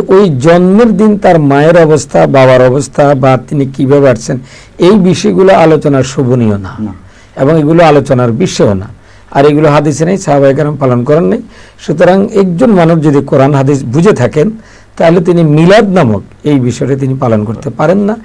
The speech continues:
Speaker 1: এখন বড় বড় ওলামায়ে কেরাম ওই বিষয়টা মানুষের সামনে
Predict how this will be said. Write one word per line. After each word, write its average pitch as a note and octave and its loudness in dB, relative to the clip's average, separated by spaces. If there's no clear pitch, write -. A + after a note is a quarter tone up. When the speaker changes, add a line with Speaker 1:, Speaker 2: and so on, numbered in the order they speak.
Speaker 1:
এখন D#3 0
বড় D#3 4
বড় D#3 4
ওলামায়ে B2+ 2
কেরাম E3 -2
ওই D3 -4
বিষয়টা F#3+ -2
মানুষের C3+ -2
সামনে E3 -4